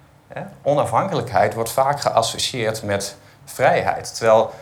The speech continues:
in onze kern zijn mensen, zijn groepsdieren. Hè, wij kunnen niet zonder andere mensen. Dus het bekende Ubuntu-principe, hè, van de Ubuntu-software. Ze hebben een slogan en vrij vertaald betekent dat een mens wordt pas mens door andere mensen.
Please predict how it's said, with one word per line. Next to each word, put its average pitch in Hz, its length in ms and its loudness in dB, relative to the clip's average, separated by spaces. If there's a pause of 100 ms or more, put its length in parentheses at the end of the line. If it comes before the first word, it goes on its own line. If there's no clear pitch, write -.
(380)
in 123 160 -2
onze 120 260 0
kern 120 380 4
zijn 110 300 2
mensen, 120 420 0
zijn 104 200 0
groepsdieren. 113 760 -2 (140)
Hè, - 160 -10
wij 107 140 -2
kunnen 151 360 0
niet 107 180 -4
zonder 98 300 -4
andere 98 300 -4
mensen. - 360 -6 (600)
Dus - 100 -14
het 107 120 -6
bekende 113 500 -2 (440)
Ubuntu-principe, 127 1080 -2 (380)
hè, - 140 -12
van 110 140 -10
de 98 180 -4
Ubuntu-software. 110 920 0 (220)
Ze - 140 -12
hebben 101 160 -6
een 107 80 -4
slogan 110 460 2
en 104 120 -4
vrij 110 260 4
vertaald 113 340 4
betekent 107 420 -2
dat 110 300 0 (480)
een 113 180 0
mens 143 300 2
wordt 117 320 2
pas 110 200 2
mens 107 380 -2
door 107 280 2
andere 98 320 -2
mensen. 98 360 -6